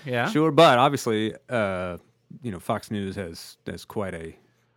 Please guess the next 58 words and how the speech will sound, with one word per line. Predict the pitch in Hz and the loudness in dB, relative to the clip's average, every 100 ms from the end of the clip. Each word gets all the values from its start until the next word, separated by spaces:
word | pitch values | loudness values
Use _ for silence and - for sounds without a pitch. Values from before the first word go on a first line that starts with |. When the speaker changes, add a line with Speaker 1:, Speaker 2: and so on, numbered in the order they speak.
| - | -6
Speaker 1:
Well, | - 113 | 0 0
Speaker 2:
quite | |
Speaker 1:
that's | 226 247 | 0 -6
true. | 165 127 120 | -2 -2 -2
Yeah, | 135 117 113 | 0 0 0
I | 143 | -4
suppose | - 135 - | -4 -4 -4
so. | 117 117 143 | -2 -2 -4
Uh, | 156 | -2
Speaker 2:
profound | 123 120 113 104 95 87 | 0 0 -2 -4 -8 -10
place | - 117 98 - 160 | -8 -6 -6 -8 -10
Speaker 1:
and | |
the | 151 | -8
Speaker 2:
in | - | -4
Speaker 1:
personalities | 180 104 131 127 127 127 123 | -4 -2 -2 0 0 -2 -2
on | 117 | -2
there | 117 113 143 | -2 -2 -2
are | 101 101 110 - | -4 -4 -6 -8
very | 127 131 127 120 120 120 | -6 0 0 0 -2 -4
Speaker 2:
But | - 120 | 2 6
Speaker 1:
bombastic | 160 120 127 127 - 175 123 | 6 6 0 -2 -8 -8 -6
and | 104 107 | -6 -4
Speaker 2:
but | 110 | -2
Speaker 1:
dynamic. | 131 110 135 214 | -2 0 -4 0
Speaker 2:
certainly, | - 196 151 139 | 4 4 4 0
yes, | 123 127 107 90 - | 4 4 4 0 -10
predominantly | - 117 101 127 139 135 113 107 101 92 | -12 -6 2 4 4 2 -4 -8 -8 -8
Speaker 1:
Talk | 117 110 220 | -6 -6 -2
radio | 196 151 120 107 107 - | 0 2 2 2 0 -2
is | 131 120 117 - - | 0 0 -2 -6 -4
Speaker 2:
oh, | 131 113 | -2 0
is | 135 123 117 104 | 2 2 2 -2
conservative | - 113 - 117 107 104 92 | -2 -2 2 2 2 -2 -2
right. | 92 - | -4 -4
So | 139 | 2
that's | 143 139 | 4 6
one | 151 165 | 6 6
Speaker 1:
So | |
you | 160 | 4
Speaker 2:
category | 143 110 147 - - | 4 4 2 0 0
Speaker 1:
could, | 151 | -2
Speaker 2:
that | 104 127 | -4 0
you | 170 | 0
Speaker 1:
you | |
could | - | 2
get | - | 2
Speaker 2:
fall | 160 | 2
Speaker 1:
into | 185 | 0
Speaker 2:
into. | 175 | 2
Speaker 1:
politics, | 135 127 131 139 | 2 0 -4 -2
Speaker 2:
Yes. | 110 85 - - - 143 | -2 -2 -6 -12 -10 -2
Speaker 1:
or, | 127 127 123 | 2 4 4
um, | 120 117 117 | 2 2 4
Speaker 2:
Or | 127 135 156 | 6 6 6
you | 160 | 4
can | 165 156 | 2 2
get | 160 156 | 4 4
into | 143 156 165 - 98 90 131 | 2 0 -2 -2 0 0 -2